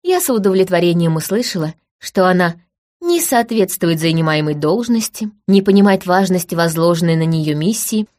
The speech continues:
не может справиться с простой задачей, позорит Академию, и самое важное, что если хоть одно слово обо мне выйдет за дверь учебной части, то он, лорд Тиура,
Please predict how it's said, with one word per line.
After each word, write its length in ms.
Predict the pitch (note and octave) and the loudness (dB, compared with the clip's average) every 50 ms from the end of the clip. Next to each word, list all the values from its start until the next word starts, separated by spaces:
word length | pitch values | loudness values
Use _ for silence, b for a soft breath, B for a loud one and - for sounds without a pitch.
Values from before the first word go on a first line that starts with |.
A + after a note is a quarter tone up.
| _ | _
не 140 | F3+ F#3 F#3+ | 0 2 2
может 280 | F#3+ F#3 F#3 F#3+ F3 - | 4 4 2 0 -2 -4
справиться 580 | - F#3 F3 F#3 F#3 F3 E3+ F3 - F3 E3 b b b _ | -2 0 2 2 2 0 -2 -4 -6 -8 -8 b b b _
с 100 | - - | -8 -4
простой 320 | - F#3 F#3+ G3 G3+ F3 | -2 -2 -2 0 -2 -2
задачей, 680 | E3+ E3 D3+ C#3+ E3 G3 A#3 A#3 - - A3 G3 b b b b b b _ | 0 -2 -2 -2 -2 -2 -2 -4 -4 -6 -8 -8 b b b b b b _
позорит 380 | - D#4 D4+ E4 E4+ D4+ - | 0 0 2 2 0 0 0
Академию, 640 | G3+ - - E3+ D#3+ D#3 G3+ A#3+ B3+ A#3+ A3+ A3 A3 - _ _ _ - | -2 -2 -2 -2 -2 0 0 2 2 2 2 0 -2 -6 _ _ _ -6
и 100 | F3+ E3 | -4 -4
самое 380 | - - G#3 B3+ C#4 A3+ F3 | -2 -2 0 0 2 2 0
важное, 440 | D#3 D#3 D#3 D3+ D#3 D#3+ D3+ D#3 E3 - _ _ _ | 0 0 -2 -2 -4 -6 -6 -6 -8 -12 _ _ _
что 220 | _ - - - B3+ | _ -6 0 0 2
если 380 | B3 A#3+ E4 D#4+ - - C#4 | 2 2 -2 -4 -2 -2 -2
хоть 200 | C4+ - D4 - | -2 -2 -2 0
одно 320 | D#4 D4 B3+ C#4 C#4 A#3+ F#3 | 0 0 2 2 2 0 0
слово 360 | - - G#3 G#3 F3+ D#3 E3 | 0 0 0 2 2 2 0
обо 240 | - F3 E3+ F3 F3 | 0 0 0 0 0
мне 220 | F3 F3+ E3+ E3 | 0 0 0 0
выйдет 360 | D#3 F3+ F3 E3 D#3 E3+ D3+ | 0 0 0 0 0 -2 -2
за 100 | D#3 E3 | -2 -2
дверь 220 | D#3 D#3 D#3+ D3+ D#3+ | -2 -2 -2 -2 -2
учебной 320 | D#3 - E3+ D3 D3+ D3+ | -2 -2 -4 -4 -4 -6
части, 500 | C3 - D#3+ D3 D#3 - - - C#4+ D4+ _ _ _ _ | -6 -4 -4 -4 -4 -4 -6 -8 -8 -8 _ _ _ _
то 100 | - F#3+ | 0 0
он, 320 | F3+ - C#4 D4+ A3 D3+ - - _ _ _ _ - | 2 2 0 0 0 -2 -4 -8 _ _ _ _ 0
лорд 300 | F#3+ F#3+ F#3+ F3+ F3 - | 4 6 6 6 4 2
Тиура, 460 | - - G3 E3+ E3 D#3+ D3+ D#3 E3 | 0 0 2 2 2 2 0 -2 -4